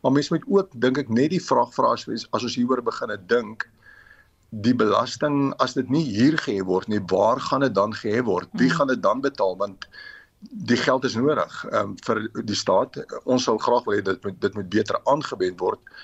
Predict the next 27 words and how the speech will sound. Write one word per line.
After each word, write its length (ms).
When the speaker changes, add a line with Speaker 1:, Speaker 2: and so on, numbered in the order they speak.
Speaker 1:
maar 200
die 120
geld 280
moet 120
van 160
ergens 360
af 180
kom. 300
Moet 120
dit 100
dan 180
van 140
die 480
individuele 540
belastingbetaler 1000
kom 140
wat 140
al 160
reeds 280
oorbelas 540
is? 220
Moet 140
maatskappye 560
dan 140
meer 220
belasting 440
betaal? 500